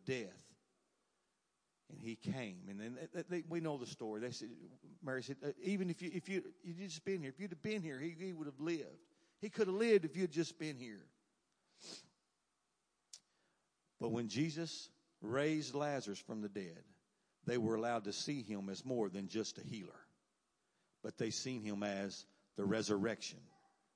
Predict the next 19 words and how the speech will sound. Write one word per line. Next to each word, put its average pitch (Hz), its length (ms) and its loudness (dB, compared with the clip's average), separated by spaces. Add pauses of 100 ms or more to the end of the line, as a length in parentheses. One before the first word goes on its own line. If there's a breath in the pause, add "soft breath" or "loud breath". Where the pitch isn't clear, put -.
(180)
and 98 120 -4
the 98 80 0
life. 90 220 0 (1000 soft breath)
He 208 200 6
allowed 220 500 12
them 160 280 4
to 156 120 0
face 185 560 4
a 139 60 -4
storm 175 580 6
in 143 100 2
their 143 180 4
life 139 240 4 (1200)
that 165 180 4
to 185 140 12
them 233 400 10
was 185 200 6
completely 196 680 4
unnecessary. 165 880 4